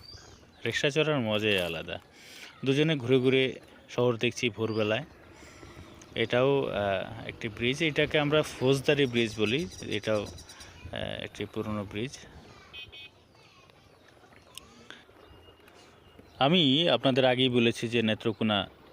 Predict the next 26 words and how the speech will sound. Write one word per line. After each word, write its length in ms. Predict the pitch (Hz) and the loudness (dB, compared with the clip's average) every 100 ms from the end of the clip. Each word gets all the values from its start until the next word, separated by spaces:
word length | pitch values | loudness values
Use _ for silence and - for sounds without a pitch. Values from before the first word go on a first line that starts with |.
| - 110 | -8 -2
মগরা 280 | 113 104 110 | 0 2 2
নদীর 260 | 104 104 - | 2 0 0
তীরে 180 | 110 101 | 0 0
অবস্থিত। 480 | 95 - 110 135 196 - - - - - - - - | 0 -4 -4 -2 -4 -8 -20 -20 -20 -20 -20 -14 0
তাই 200 | 120 123 | 2 4
মগরা 320 | 123 135 151 | 4 6 6
নদীটি 600 | 156 147 147 131 135 131 - - - - - - | 4 4 2 2 2 0 -4 -18 -20 -20 -20 -10
জেলা 280 | 110 123 113 | 0 2 2
শহরের 480 | - 120 110 110 104 92 - - - 107 | 2 -2 -2 0 0 -2 -14 -20 -16 -10
ভিতর 280 | 107 120 | -4 -4
দিয়ে 320 | 98 104 98 101 | -2 0 0 0
এঁকে 200 | - 104 | -4 -6
বেঁকে 360 | 101 - 90 - - - - - - - - - - - - | -6 -4 -6 -8 -18 -20 -20 -18 -18 -20 -20 -20 -20 -20 0
চলে 260 | 123 110 | 2 4
গেছে। 300 | 110 - 151 175 - - - - - - | 2 2 -2 -2 -8 -18 -20 -20 -20 -10
তো 320 | - 104 101 - | -4 -2 -2 -4
এই 140 | 104 117 | -4 -2
যে, 280 | 117 120 117 | 2 2 2
এ, 260 | - 110 | -2 -8
সামনেই, 680 | - 120 117 117 117 117 117 | -4 -2 0 0 0 0 -4
এ, 360 | 110 110 107 107 - - - | -8 -8 -8 -8 -12 -16 -12
আমাদের 380 | 104 98 98 | -8 -8 -6
হাতের 280 | 101 104 107 107 - 113 | -6 -8 -10 -12 -14 -8
বাম 220 | 104 104 | -4 -4
পাশেই 420 | - 107 - 117 - - - - - - - - | -4 -4 -4 -10 -12 -18 -20 -20 -20 -20 -20 -12
যে 300 | 101 104 95 | -6 -4 -4